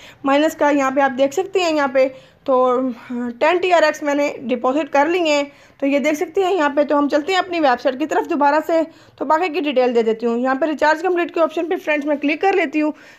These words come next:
रिचार्ज कंप्लीट के ऑप्शन पर जैसे ही मैंने क्लिक किया तो आप देख सकते हैं यहाँ पे आपके सामने, तो हम होम पेज पे आ जाते हैं। होम पेज पे आने के बाद तो बाकी की डिटेल मैं आपको दे दूँ फ्रेंड्स।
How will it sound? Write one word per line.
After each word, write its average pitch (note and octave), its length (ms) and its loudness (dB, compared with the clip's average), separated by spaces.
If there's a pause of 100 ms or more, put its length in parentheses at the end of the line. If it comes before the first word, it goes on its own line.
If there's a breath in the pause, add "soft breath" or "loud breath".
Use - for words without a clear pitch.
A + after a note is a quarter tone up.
रिचार्ज D#4+ 320 0
कंप्लीट E4 360 -2
के E4 60 0
ऑप्शन D4+ 240 0
पर D4+ 100 -4
जैसे C#4 320 0
ही F4+ 60 -4
मैंने E4+ 160 -2
क्लिक D4 280 -2
किया D4+ 160 0
तो D4 120 -2
आप C4+ 100 0
देख C4 200 -2
सकते E4 260 -8
हैं F4 100 -2
यहाँ D4 180 0
पे C4 120 -2
आपके C4+ 240 -2
सामने, C4+ 360 -2 (340 loud breath)
तो C#4+ 80 -4
हम C#4 160 2
होम C#4 180 0
पेज G4 220 -2
पे F4 120 -4
आ D#4 80 4
जाते C#4+ 280 0
हैं। D4 80 2
होम D4 180 2
पेज F4+ 180 -2
पे E4+ 140 -2
आने D#4 120 2
के D4+ 120 -2
बाद C#4+ 280 2
तो D#4 60 -2
बाकी C4 260 0
की E4 120 -2
डिटेल D#4 280 0
मैं D#4+ 120 2
आपको D4 200 0
दे C#4+ 140 2
दूँ C#4+ 160 0
फ्रेंड्स। C#4 420 -2